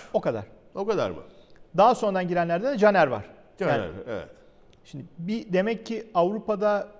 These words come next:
Speaker 1: üst düzey takımların bir dinamizmi var.
Speaker 2: Hı hı.
Speaker 1: Gençlik,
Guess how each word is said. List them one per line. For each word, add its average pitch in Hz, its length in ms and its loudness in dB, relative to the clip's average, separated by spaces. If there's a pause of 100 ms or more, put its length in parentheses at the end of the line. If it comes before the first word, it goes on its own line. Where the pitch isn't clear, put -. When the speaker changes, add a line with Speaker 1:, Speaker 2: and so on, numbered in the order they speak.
(120)
Speaker 1:
üst 214 200 -10
düzey 208 240 -2
takımların 202 600 -4 (100)
bir 160 140 -8
dinamizmi 165 540 0
var. 113 160 -2
Speaker 2:
Hı - 20 -18
hı. - 40 -18 (400)
Speaker 1:
Gençlik, 170 480 -4